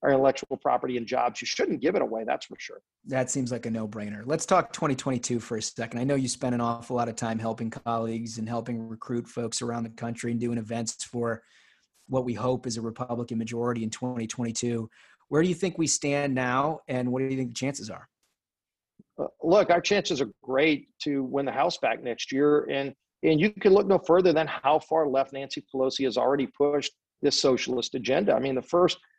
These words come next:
Speaker 1: couple of weeks, they do this, this two plus trillion dollar, one point nine trillion in spending on a bill that had nothing to do with covid. Ninety percent of that bill had absolutely nothing to do with covid.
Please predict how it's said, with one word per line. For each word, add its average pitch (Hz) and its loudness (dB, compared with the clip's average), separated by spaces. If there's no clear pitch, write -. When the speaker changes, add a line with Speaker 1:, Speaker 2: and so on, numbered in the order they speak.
Speaker 1:
couple 196 4
of 151 6
weeks, 214 2
they 156 4
do 143 2
this, 131 -2
this - -4
two - -2
plus 165 4
trillion 175 6
dollar, 147 8
one 165 4
point 180 0
nine 160 0
trillion 156 0
in 139 -6
spending 151 -2
on 131 2
a 143 6
bill 170 8
that 156 4
had 135 0
nothing 143 -2
to 135 -6
do 131 -2
with 123 -6
covid. 143 4
Ninety 139 0
percent - -4
of 131 2
that - -10
bill 139 6
had 123 2
absolutely 139 -2
nothing 135 2
to 127 -6
do 131 0
with 127 -4
covid. 131 6